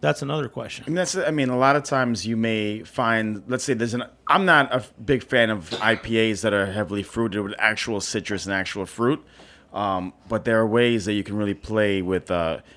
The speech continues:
Speaker 2: with these flavors that are, that are in a subtle way that really makes sense. Um, especially if we're talking about trying to really get other folks that are not just the craft beer consumer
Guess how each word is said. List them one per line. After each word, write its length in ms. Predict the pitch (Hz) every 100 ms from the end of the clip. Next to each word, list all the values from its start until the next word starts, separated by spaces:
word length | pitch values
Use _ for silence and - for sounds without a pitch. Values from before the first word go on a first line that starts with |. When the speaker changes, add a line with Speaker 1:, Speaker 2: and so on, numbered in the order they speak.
| _ _
Speaker 2:
with 200 | 101 98
these 480 | 110 107 104 90 -
flavors 840 | - - 143 185 135 117 104 98 -
that 240 | 113 101
are, 200 | 101 80
that 180 | 87 110
are 120 | 107
in 140 | 107 147
a 60 |
subtle 400 | 143 170 190 170
way 220 | 120 104 101
that 320 | 104 95 - -
really 280 | 113 117 104
makes 240 | 101 92
sense. 460 | - 113 156 - - - - _ -
Um, 420 | 95 90 87 85
especially 840 | 104 - - 135 - 113 104 98 87 - - -
if 140 | 135
we're 80 | 160
talking 320 | - 208 208
about 160 | 165 135
trying 240 | - 143
to 260 | 131 113 104 - - -
really 400 | 110 147 127 120
get 340 | 87 139 131 -
other 220 | 143 147
folks 340 | - 156 147
that 80 | 139
are 80 | 120
not 320 | 120 120 -
just 400 | 107 113 139 -
the 80 | 123
craft 380 | - 127 117 -
beer 160 | 123
consumer 640 | 110 113 - 135 131 143